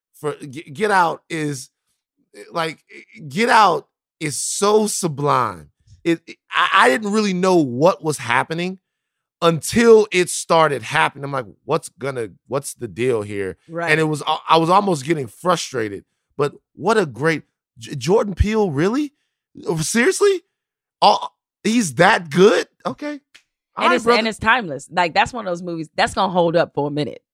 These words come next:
Speaker 1: Uh, yeah.
Speaker 2: Yeah. It's like, it's
Speaker 1: Yeah.
Speaker 2: evergreen. <laughs> It's like, it's, it's
Speaker 1: Yeah.
Speaker 2: totally
Speaker 1: What a
Speaker 2: evergreen.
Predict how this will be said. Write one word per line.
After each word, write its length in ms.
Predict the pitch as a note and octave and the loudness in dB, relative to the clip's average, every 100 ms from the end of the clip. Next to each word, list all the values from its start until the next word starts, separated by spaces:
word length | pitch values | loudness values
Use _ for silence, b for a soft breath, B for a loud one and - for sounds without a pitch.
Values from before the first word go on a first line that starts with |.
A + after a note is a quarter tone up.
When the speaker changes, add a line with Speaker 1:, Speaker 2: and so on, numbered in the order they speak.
| _ _ _ _ _ | _ _ _ _ _
Speaker 1:
Uh, 120 | G3 - | -4 -2
yeah. 480 | E3 B3 E4 C4 E4+ | 4 6 8 6 4
Speaker 2:
Yeah. 260 | F3 F3 G#2 _ | 0 -2 -4 _
It's 120 | F3 | -4
like, 320 | G3 E3+ B2 - | -2 -2 -8 -8
it's 120 | G#3+ | -4
Speaker 1:
Yeah. 60 | A#3+ | 0
Speaker 2:
evergreen. 560 | A3 G3 F3 C#3+ - _ | 2 2 -2 -6 -10 _
<laughs> 120 | _ | _
It's 180 | A3+ - | -4 2
like, 220 | C#4+ - | 2 4
it's, 80 | D4 | 4
it's 360 | G#4 A4 G#4+ C5+ | 4 2 4 4
Speaker 1:
Yeah. 260 | F4 B3+ | 6 6
Speaker 2:
totally 340 | F#3 C#4 - A3 | 6 4 2 -2
Speaker 1:
What 40 | |
a 20 | E3 | -2
Speaker 2:
evergreen. 580 | G3 A#3 F#3+ D#3 - | 0 -2 0 0 -2